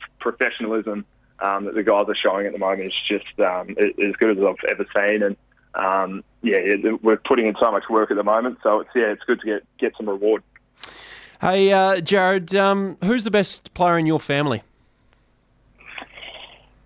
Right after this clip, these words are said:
Speaker 1: I'd like to think myself, but, uh, my, my older brother Scott might have a bit to say about that, but I, I've got him covered in the, uh,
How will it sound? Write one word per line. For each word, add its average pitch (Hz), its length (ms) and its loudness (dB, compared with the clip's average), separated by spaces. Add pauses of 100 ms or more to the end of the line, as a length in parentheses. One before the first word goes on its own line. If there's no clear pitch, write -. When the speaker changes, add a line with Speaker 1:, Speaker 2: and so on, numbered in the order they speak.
(160)
Speaker 1:
I'd 117 180 4
like 160 240 4
to 143 80 -6
think 135 180 -4
myself, 165 460 0 (100)
but, 131 240 2
uh, 127 340 2 (500)
my, 131 280 0
my 139 80 0
older 135 200 2
brother 107 280 -2
Scott - 220 -2
might 113 160 -6
have 110 120 -6
a - 20 -20
bit - 200 -14
to - 80 -20
say 113 160 0
about 117 220 2
that, 131 260 0
but - 340 -4
I, 113 300 2
I've 113 120 -2
got 131 140 2
him 117 140 -8
covered 113 220 0
in 110 140 -8
the, 107 180 -6
uh, 104 240 0